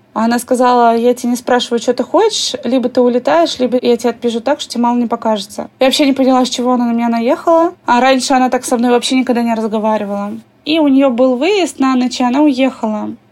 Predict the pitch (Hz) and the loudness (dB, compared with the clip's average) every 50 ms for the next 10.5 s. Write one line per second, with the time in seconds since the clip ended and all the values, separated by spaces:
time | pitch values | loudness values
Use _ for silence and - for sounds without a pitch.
0 | _ _ _ 226 214 226 220 - - - - 233 - 233 208 202 196 185 196 - | _ _ _ -8 -8 -8 -8 -10 -8 -6 -6 -4 -4 -4 -6 -6 -6 -8 -10 -4
1 | - 262 254 285 269 226 254 240 233 - - 247 233 240 233 233 - 220 - 240 | -2 0 2 2 2 4 2 2 2 0 -2 0 0 0 0 -2 -6 -6 -4 -2
2 | 226 226 220 214 226 214 208 233 277 381 403 - - 330 311 311 302 294 294 294 | -2 -2 -2 -4 -6 -6 -2 -2 -2 -2 -2 0 2 2 4 4 4 2 0 -2
3 | 311 254 - - - 262 262 262 - 269 254 247 - - 247 233 - 247 240 240 | -6 -10 -16 -4 -2 -2 0 2 2 0 0 0 0 -2 -2 -2 0 -4 -4 -2
4 | - 311 370 415 349 - - 277 254 - - 226 247 233 202 202 240 254 240 240 | -2 -2 0 0 0 0 2 0 0 2 2 0 0 0 0 0 0 2 2 2
5 | - - - - - - - 220 214 220 214 - - 233 226 226 220 226 220 226 | -2 -6 -14 -20 -12 -8 -6 -4 -4 -4 -6 -6 -4 -4 -2 -2 -2 -2 -2 -2
6 | 240 233 226 220 - - - 208 202 202 208 208 202 208 202 _ - 208 202 - | -2 -2 -2 -4 -6 -12 -10 -10 -8 -6 -6 -6 -8 -8 -12 _ -12 -12 -12 -10
7 | - 220 220 _ _ _ _ 254 254 254 262 254 247 247 247 254 - - - 262 | -14 -14 -14 _ _ _ _ -2 -2 0 0 0 0 0 0 -2 -2 -2 -2 0
8 | 233 262 254 254 240 240 233 233 226 226 220 - - 254 240 - - 247 240 - | 2 4 4 4 4 4 4 4 2 0 -2 -4 -6 -6 -6 -2 -2 -2 -2 0
9 | - 359 403 359 339 - - 247 254 254 247 247 240 233 233 226 226 214 240 240 | -2 0 -2 -2 -2 -2 -4 -2 0 2 2 2 2 2 2 0 0 0 0 0
10 | 233 208 233 240 254 269 294 320 349 | 0 2 2 2 2 4 2 2 0